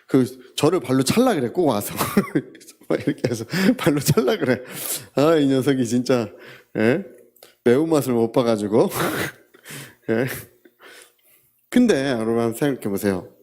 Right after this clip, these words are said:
그거 태권도 실험, 시험 보는 거 그게 뭐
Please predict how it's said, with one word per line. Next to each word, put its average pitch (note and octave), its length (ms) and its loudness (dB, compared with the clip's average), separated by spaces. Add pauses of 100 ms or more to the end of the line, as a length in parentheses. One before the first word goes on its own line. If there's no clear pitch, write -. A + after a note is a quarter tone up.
(560)
그거 F#3 540 2
태권도 F#3 380 2
실험, F#3 520 2
시험 F#3 500 0
보는 C3+ 300 2
거 C#3 160 0
그게 A2+ 580 2 (720)
뭐 G2+ 460 0